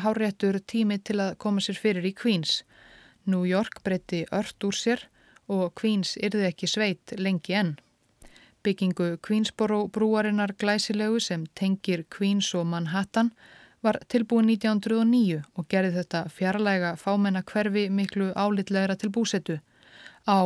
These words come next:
árunum nítján hundrað og tíu til nítján hundrað og fimmtán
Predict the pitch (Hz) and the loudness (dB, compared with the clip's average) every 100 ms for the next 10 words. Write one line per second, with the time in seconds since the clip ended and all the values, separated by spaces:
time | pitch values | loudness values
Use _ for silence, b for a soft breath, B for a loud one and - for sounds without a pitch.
0 | 175 196 202 208 196 185 190 202 202 190 | 2 2 2 4 4 4 2 2 2 2
1 | 185 180 - 214 220 214 - 185 185 196 | 0 -2 -2 0 2 2 0 -2 0 0
2 | 196 185 185 185 220 214 254 254 | 2 0 0 2 0 0 2 0